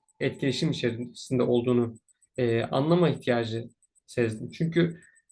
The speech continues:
ben Polonya'yı tanıyana kadar aslında tüm Slavların Ortodoks oldukları üzerine bir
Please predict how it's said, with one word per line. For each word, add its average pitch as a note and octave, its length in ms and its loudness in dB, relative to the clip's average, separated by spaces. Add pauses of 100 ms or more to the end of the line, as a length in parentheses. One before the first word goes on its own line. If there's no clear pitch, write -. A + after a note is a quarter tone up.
(560)
ben C#3 340 2 (180)
Polonya'yı D#3+ 400 6
tanıyana E3+ 440 6
kadar C#3+ 220 2
aslında C#3+ 680 2 (240)
tüm F#3 160 0
Slavların C#3 560 2
Ortodoks F#3 480 2
oldukları E3+ 560 0 (120)
üzerine C#3 400 0
bir F3+ 280 0